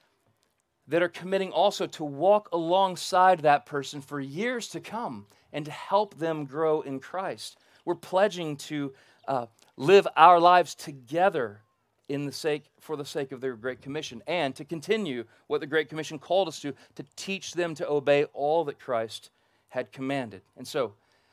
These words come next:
to the members of the Trails Church and to Christian friends and family members, you are not just spectators of baptism today.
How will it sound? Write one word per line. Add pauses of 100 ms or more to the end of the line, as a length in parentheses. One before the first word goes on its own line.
(360)
to
the
members
of
the
Trails
Church
and
to (460)
Christian
friends
and
family
members, (360)
you
are
not
just
spectators
of
baptism
today.